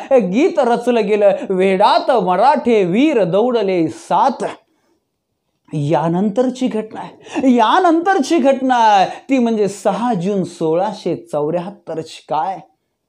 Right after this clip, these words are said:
आता स्वराज्याची दुसरी राजधानी झाली रायगड, ज्या रायगडाचं जुनं नाव रायरीचा किल्ला, जो किल्ला बांधलाय हिरोजी इंदलकरांनी.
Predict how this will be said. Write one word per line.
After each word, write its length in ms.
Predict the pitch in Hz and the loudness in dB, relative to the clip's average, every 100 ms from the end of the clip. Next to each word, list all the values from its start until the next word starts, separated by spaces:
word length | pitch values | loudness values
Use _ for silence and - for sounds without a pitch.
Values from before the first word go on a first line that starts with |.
| _ _ _ | _ _ _
आता 240 | 175 170 160 | -2 0 -2
स्वराज्याची 680 | - 170 180 160 175 175 | -2 0 0 0 -2 -2
दुसरी 460 | 160 147 151 196 202 | -2 -2 -4 -2 0
राजधानी 520 | 151 156 156 185 214 | 0 -2 -2 -4 -2
झाली 300 | 180 185 208 | -2 -2 -2
रायगड, 500 | 165 151 156 185 277 - - _ - 262 | -2 0 0 -2 -4 -8 -20 _ -8 -4
ज्या 200 | 202 202 | 0 2
रायगडाचं 1080 | 185 185 190 226 240 220 185 226 208 226 320 320 - 190 156 | 2 4 4 4 2 2 0 2 4 4 4 0 -4 -4 -2
जुनं 320 | 196 240 262 | 0 0 0
नाव 340 | 208 180 175 - 190 | 0 2 0 -2 -4
रायरीचा 800 | 175 175 170 170 185 254 262 269 | -2 2 2 2 2 -2 -2 -8
किल्ला, 380 | - 190 156 143 - _ _ 262 269 | -6 -6 -6 -8 -14 _ _ -10 -2
जो 140 | 220 277 | 2 2
किल्ला 460 | 277 240 240 311 | 2 0 2 2
बांधलाय 1000 | 269 196 202 226 269 262 202 220 330 349 311 - _ _ _ - | 2 2 2 2 2 4 6 6 4 2 -2 -6 _ _ _ -4
हिरोजी 520 | 196 240 269 208 220 | 0 2 2 2 0
इंदलकरांनी. 1040 | 196 202 202 285 294 269 214 185 170 - | 0 -2 0 -2 -2 -2 -2 -2 -6 -10